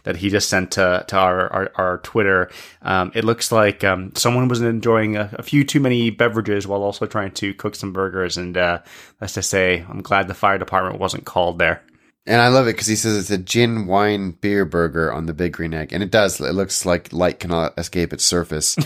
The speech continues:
Speaker 1: <laughs>
Speaker 2: And you asked him immediately, "Was gin slash wine slash beer involved in the cooking of the burger or the marinating of the chef?" And he replied saying, "Well, it is bank holiday, but
Speaker 1: All
Speaker 2: misspelled
Speaker 1: spelled wrong.
Speaker 2: holiday." So,
Speaker 1: <laughs>
Speaker 2: yes,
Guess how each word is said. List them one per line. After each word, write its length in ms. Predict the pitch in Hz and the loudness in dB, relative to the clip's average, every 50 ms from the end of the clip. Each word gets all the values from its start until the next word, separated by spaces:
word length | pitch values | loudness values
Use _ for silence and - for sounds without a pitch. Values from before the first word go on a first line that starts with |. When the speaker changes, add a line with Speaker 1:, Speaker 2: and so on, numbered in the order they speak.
| - - | 0 -2
Speaker 1:
<laughs> 180 | 143 - - - | -2 -2 0 0
Speaker 2:
And 320 | - 110 104 95 - - - - _ _ _ _ | 0 0 0 -2 -4 -8 -14 -20 _ _ _ _
you 260 | - 113 127 143 139 | 4 6 6 8 8
asked 300 | 127 127 127 127 123 - - | 8 6 6 4 2 0 0
him 220 | 120 110 101 101 | 2 2 2 0
immediately, 560 | 95 95 104 110 110 107 104 78 - 82 87 | -2 0 0 2 2 2 2 0 0 -2 -2
"Was 240 | 87 87 92 92 90 | 0 2 0 0 0
gin 320 | - - 107 107 107 104 | 0 0 2 2 2 2
slash 320 | 92 - 98 95 95 - - | 0 2 4 2 2 2 0
wine 220 | 92 90 90 90 | 0 0 0 -2
slash 260 | 85 - 92 85 82 | 0 0 0 0 0
beer 240 | - - 101 98 95 | 0 0 0 2 2
involved 380 | 95 85 87 90 90 87 85 - | 0 0 0 2 2 2 0 -2
in 80 | 87 | -4
the 60 | 82 80 | -6 -6
cooking 300 | - 95 87 - 87 85 | -6 -8 -6 -4 -4 -4
of 80 | 80 | -4
the 80 | 73 82 | -4 -4
burger 560 | 73 92 90 92 82 85 85 82 82 82 - _ _ _ _ | -2 0 0 0 0 0 0 -2 -2 -4 -6 _ _ _ _
or 160 | - 85 87 | -6 -4 -4
the 80 | 85 82 | -2 -2
marinating 520 | 82 85 85 82 82 80 82 82 82 80 | 0 0 0 0 0 0 -2 -2 -2 -4
of 100 | 80 73 | -4 -4
the 40 | 82 | -4
chef?" 380 | 78 - - 107 90 87 - - - | -4 0 2 4 4 4 2 -2 -6
And 100 | - 90 | -6 -4
he 140 | 90 92 87 | -2 0 0
replied 500 | 82 80 - - 98 92 90 87 85 82 | 0 -2 -2 2 4 4 4 4 4 2
saying, 360 | - - 90 85 82 80 76 82 | -2 -2 -2 -2 -2 -4 -2 -2
"Well, 160 | 87 90 90 | 0 0 0
it 80 | 90 | 2
is 180 | 98 101 98 95 | 2 0 0 -2
bank 400 | - - 95 92 92 87 - - | -2 -2 -2 0 0 -2 -4 -8
holiday, 880 | - - - - - 123 120 117 107 92 98 90 87 87 87 87 87 - - - - - - - _ - | -12 -14 -10 -4 0 2 2 2 2 2 2 2 2 4 2 2 0 -4 -8 -18 -20 -20 -20 -20 _ -6
but 80 | 156 101 | -2 -2
Speaker 1:
All 60 | 104 98 | 0 0
Speaker 2:
misspelled 580 | 95 98 90 - - 107 98 92 87 82 82 | -2 -2 -4 -2 0 0 2 2 2 2 0
Speaker 1:
spelled 120 | - 104 98 | -4 -6 -4
wrong. 140 | 92 85 | -4 -2
Speaker 2:
holiday." 720 | 85 107 104 98 92 90 85 78 82 82 80 80 80 80 82 | 0 2 2 2 2 0 -2 -2 -2 -2 -2 -2 -2 -2 -4
So, 640 | 82 - - - 95 87 87 85 85 85 85 85 85 _ _ _ _ _ _ - | -4 -4 -2 0 0 2 2 2 2 0 -2 -4 -6 _ _ _ _ _ _ -20
Speaker 1:
<laughs> 840 | - - - - - - _ - - - - - _ _ _ _ _ | -16 -14 -14 -14 -14 -16 _ -20 -20 -20 -20 -20 _ _ _ _ _
Speaker 2:
yes, 540 | 147 202 269 240 220 - - - - - | 2 4 4 2 0 -2 -4 -6 -6 -10